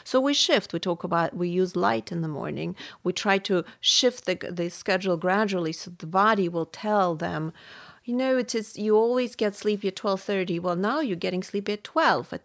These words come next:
midnight. Uh, and then maybe you're getting sleepy a little bit." So we try to shift them with manipulation of light. Um, sh-, night workers, it's really hard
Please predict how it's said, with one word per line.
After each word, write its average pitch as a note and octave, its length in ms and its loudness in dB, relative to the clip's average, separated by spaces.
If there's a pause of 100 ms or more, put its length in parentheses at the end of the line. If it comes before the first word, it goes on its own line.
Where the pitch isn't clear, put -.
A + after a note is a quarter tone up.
midnight. A#3 600 -2 (380)
Uh, E3+ 300 -2
and F3+ 260 2
then F#3 160 4
maybe G3 240 2
you're G3+ 60 0
getting F#3+ 240 -2
sleepy F#3+ 420 -4
a F3 60 -4
little F3+ 180 0
bit." F3 220 -2
So G#3 100 0
we F#3 120 0
try B3 180 0
to B3 140 -6
shift B3+ 340 0
them F3 180 0
with E3+ 160 -2
manipulation E3 640 -2
of D#3 140 -8
light. - 460 -4 (680)
Um, F#3 320 6 (280)
sh-, - 320 2
night A3+ 560 4
workers, F3+ 640 0
it's - 180 -10
really D#3+ 240 -4
hard - 340 -12